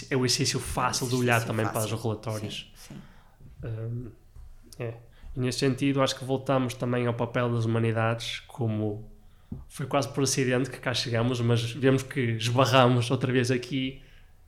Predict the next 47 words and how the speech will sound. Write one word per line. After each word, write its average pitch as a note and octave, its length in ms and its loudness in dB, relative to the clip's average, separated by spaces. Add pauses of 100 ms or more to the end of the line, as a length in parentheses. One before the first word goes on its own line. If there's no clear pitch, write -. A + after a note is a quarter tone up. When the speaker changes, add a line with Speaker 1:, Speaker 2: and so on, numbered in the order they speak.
(200)
Speaker 1:
e C3+ 180 -4
acho B2+ 200 -4
que - 120 -6
o - 20 -8
papel C3 300 0
das B2+ 120 0
humanidades B2 380 0
também B2 220 -4
deve B2 200 -2
ser B2 300 -2
de A#2 520 0 (960)
formar B2 880 0
cidadãos A#2+ 680 -2
que - 160 -18
consigam A#2+ 600 -2
pensar A2+ 600 -6
não A2+ 220 -2
só A#2 520 -2
nestas G#2+ 600 -6
políticas A#2 680 -4
fáceis, B2 440 -10
mas A#2 140 -4
pensar A#2+ 380 -6
nos A#2 140 0
valores A#2 380 0
humanos A#2 520 -2
que - 120 -14
estão A2+ 280 -6
por A#2 160 -6
trás A#2 200 -6
das A#2+ 100 -6
políticas, C3 420 -6
dizer A2+ 200 -6
o A#2 40 -6
que C3 80 -6
é B2 40 -6
que B2 80 -8
nós B2 140 -4
realmente A#2+ 340 -4
queremos, B2+ 400 -8
o - 40 -16
que C#3+ 60 -8
é B2+ 40 -8
que C3+ 100 -6
é A#2 40 -4
realmente A#2+ 320 -4
importante. A#2+ 580 -6